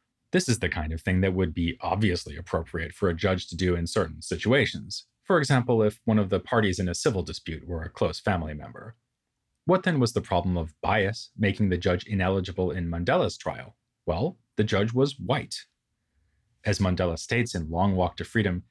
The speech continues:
his remarks during this portion of the trial sought to make it clear that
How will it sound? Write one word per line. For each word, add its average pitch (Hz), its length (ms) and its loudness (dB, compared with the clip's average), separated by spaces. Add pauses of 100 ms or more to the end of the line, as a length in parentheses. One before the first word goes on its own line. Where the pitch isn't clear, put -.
(160)
his 117 180 0
remarks 110 340 4
during 95 280 0
this 85 120 -4
portion 92 360 0
of 78 80 -6
the 78 60 -8
trial 82 460 -2
sought 98 280 -2
to 101 80 -2
make 90 180 0
it 90 100 -4
clear 113 220 2
that 98 220 0